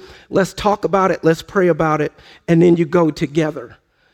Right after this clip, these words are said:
You come to your wife composed because you've been in the presence of God. Don't just come in and just fall apart, because as the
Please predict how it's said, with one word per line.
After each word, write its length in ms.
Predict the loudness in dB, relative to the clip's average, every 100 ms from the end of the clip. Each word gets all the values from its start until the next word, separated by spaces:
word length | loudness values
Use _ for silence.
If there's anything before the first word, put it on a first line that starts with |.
| _
You 140 | -4 -4
come 240 | 0 -2
to 120 | 0 0
your 140 | 2
wife 340 | 2 0 0
composed 580 | -2 -2 0 4 4 2
because 340 | -6 -4 -4 -4
you've 160 | -2
been 200 | 2 4
in 100 | 4
the 80 | 2
presence 500 | 0 -4 -4 -6 -8
of 140 | -12
God. 320 | -10 -12 -12 -18 _ _ _ _ _ _ _ _ _
Don't 260 | 2 4 2
just 260 | -4 -4
come 220 | -2 2
in 140 | 4 4
and 100 | 2
just 180 | -2 -8
fall 440 | -14 -4 -2 -2
apart, 440 | -6 -4 -6 -6 -12 -20 _
because 500 | -6 -2 -2 -2 -10 -8
as 220 | -2 -2
the 80 | -2